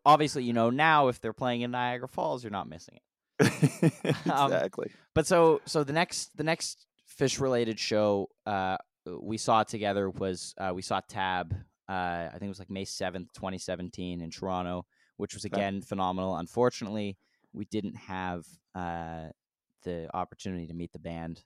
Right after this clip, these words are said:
Speaker 1: this time.
Speaker 2: No.
Speaker 1: Um, but the, the funny story from this show is, is, uh, during the first set, the guy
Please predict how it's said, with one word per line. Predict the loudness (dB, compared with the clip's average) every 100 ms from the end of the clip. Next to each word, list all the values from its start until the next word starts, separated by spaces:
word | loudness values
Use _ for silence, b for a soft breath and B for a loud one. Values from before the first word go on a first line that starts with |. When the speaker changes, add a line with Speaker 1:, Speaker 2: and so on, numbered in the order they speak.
| _
Speaker 1:
this | -10 -8
time. | -6 -6 -8 -12 _ _ _ _ -6
Speaker 2:
No. |
Speaker 1:
Um, | -4 -4 -6 -10 _ _ 0
but | 0 0 _ _ -8
the, | -6 -6
the | -6
funny | 2 2 2
story | 2 4 4
from | 2 -2
this | -2 -2
show | 0 0 0
is, | -6 -10 -12
is, | -10 -10 -12 -16 _ _ _ _ _ _ _ -8
uh, | -8
during | -4 -2 -2
the | -4
first | -2 -2 0
set, | 4 6 4 _ _ _ _ _
the | -8
guy | 2 6 6 6